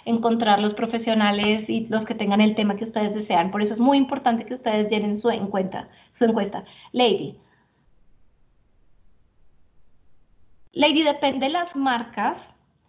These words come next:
mm, depende de las marcas, depende de los diseñadores, comenzamos a ver estos materiales de alta durabilidad y de hecho de, en una pequeña escala H y M de alguna forma ha comenzado a traer, a traer materiales orgánicos,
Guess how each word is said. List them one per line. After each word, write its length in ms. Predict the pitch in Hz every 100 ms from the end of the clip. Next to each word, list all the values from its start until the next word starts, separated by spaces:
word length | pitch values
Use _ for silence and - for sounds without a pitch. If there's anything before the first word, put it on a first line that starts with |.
| _ _
mm, 220 | - 262
depende 400 | 220 262 262 262
de 60 | 254
las 180 | 294 294
marcas, 500 | 262 262 247 - 247
depende 320 | 254 247 233
de 60 | 233
los 100 | 233
diseñadores, 800 | 254 277 269 247 220 214 220 269 - -
comenzamos 520 | - 269 262 240 220 226
a 120 | 247
ver 160 | 240
estos 200 | 220 226
materiales 540 | 240 233 233 240 220 208
de 100 | 240
alta 420 | 214 214 226 -
durabilidad 680 | 262 254 233 220 214 208 233 - - - -
y 140 | 285
de 160 | 294 269
hecho 220 | 262 277
de, 100 | 226 311 285
en 100 | 285
una 240 | 254 233
pequeña 540 | 277 277 294 254 233
escala 580 | 226 - 262 247 247 - -
H 280 | 254 254 262
y 120 | 262
M 280 | 254 247 262
de 100 | 277
alguna 400 | 247 254 220 208
forma 440 | 247 247 240 277 - - -
ha 140 | 262
comenzado 680 | 262 254 269 262 247 233 233
a 160 | 240 240
traer, 520 | 262 240 226 214 - - _ -
a 140 | 226
traer 260 | 254 240 233
materiales 640 | 226 226 247 240 208 214 -
orgánicos, 680 | 226 233 196 196 170 147 -